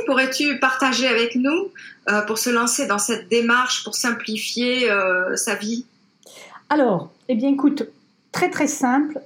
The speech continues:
Speaker 2: Le meilleur conseil bénéfique que je pourrais donner, c'est de profiter de la séance offerte que je, que, que je propose, hein, qui est de quarante-cinq minutes, sur lesquelles je vais répondre aux questions.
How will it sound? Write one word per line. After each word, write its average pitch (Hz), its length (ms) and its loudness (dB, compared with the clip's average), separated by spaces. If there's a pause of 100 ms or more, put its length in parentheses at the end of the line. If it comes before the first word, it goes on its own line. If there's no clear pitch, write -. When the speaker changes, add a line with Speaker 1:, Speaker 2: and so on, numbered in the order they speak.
(140)
Speaker 2:
Le 247 200 4
meilleur 302 680 2
conseil 269 540 0
bénéfique 277 880 0 (180)
que 247 120 0
je 247 120 -2
pourrais 233 340 -2
donner, 226 520 0 (320)
c'est - 160 0
de 262 60 -2
profiter 254 680 -2 (140)
de 214 100 2
la 226 140 2
séance 240 560 -2 (200)
offerte 226 680 -2 (160)
que 214 160 2
je, 190 540 0 (220)
que, 208 380 -8
que 202 100 -6
je 208 120 0
propose, 302 680 0
hein, 262 160 0 (380)
qui 233 160 0
est 220 40 2
de 220 140 0
quarante-cinq 285 540 2
minutes, 233 360 2
sur 254 140 -4
lesquelles 269 380 -2
je - 80 -6
vais 247 100 2
répondre 269 440 2 (120)
aux 247 80 2
questions. 233 640 0